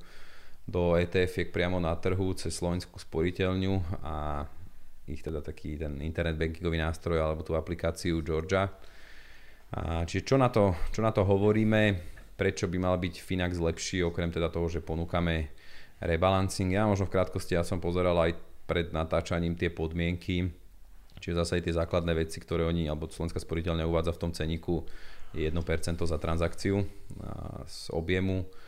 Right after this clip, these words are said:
a nula celá štyri percenta pri zahraničných cenných papierov za nejakú takú držiteľskú správu alebo úschovu tých cenných papierov. A ja dám teraz slovo na úvod tebe, Janči. Čiže skús povedať, ako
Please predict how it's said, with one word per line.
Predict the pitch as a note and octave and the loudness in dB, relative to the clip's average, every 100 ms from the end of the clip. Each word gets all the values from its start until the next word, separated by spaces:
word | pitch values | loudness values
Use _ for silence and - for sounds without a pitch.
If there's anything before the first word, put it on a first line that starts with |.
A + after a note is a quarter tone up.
| - - - | -14 -16 -10
a | - D2+ D#2 | -6 -4 -2
nula | D#2 D#2+ D#2 | 0 0 0
celá | E2 D#2 | 0 0
štyri | D2 - - D#2+ | 0 -4 -4 -4
percenta | - D2 D#2 E2 D#2+ D2+ | -2 -4 -2 -4 -2 -2
pri | D#2 D#2 | -4 -4
zahraničných | D2+ D#2 D#2 - D2+ | -2 -2 -4 -6 -8
cenných | - D#2 D2 | -6 -6 -4
papierov | - - D2+ D2+ | -6 -4 -4 -2
za | C#2+ C#2 | -4 -8
nejakú | C#2+ - | -10 -8
takú | D2 D2 | -8 -6
držiteľskú | D2+ D2+ D#2 D2+ E2+ | -6 -4 -6 -6 -6
správu | - C#2 C#2+ C#2+ | -4 -2 -2 -2
alebo | C#2 C2+ | -4 -4
úschovu | C#2+ - C#2+ | -6 -4 -6
tých | - E2 | -6 -10
cenných | - C#2+ - | -8 -8 -8
papierov. | - - D#2 C#2+ - - - - - - - - - | -8 -4 -2 -2 -6 -12 -14 -16 -16 -20 -20 -16 -8
A | E2 D#2+ D#2 D2+ D#2 - - - | -6 -4 -4 -4 -6 -8 -10 0
ja | G2 G#2 | 4 4
dám | F2+ | 4
teraz | G2 F#2 - | 2 2 0
slovo | F2+ F2+ F2 | 0 2 4
na | F2 | 2
úvod | F2 E2+ | 2 0
tebe, | D#2+ F2 | -2 0
Janči. | F#2 G2 - B2 B2 - - - - - - - - - - F#2 | 0 -2 0 0 0 -4 -14 -16 -18 -18 -18 -16 -14 -14 -14 -12
Čiže | - F2 E2 - - - - - - - - | -8 -6 -6 -8 -12 -16 -16 -16 -16 -14 -14
skús | - F2 - | -8 -8 -6
povedať, | - D2+ D2+ D2 - - - - - - - | -4 -2 -2 -4 -6 -16 -18 -16 -16 -14 -10
ako | E2 | -10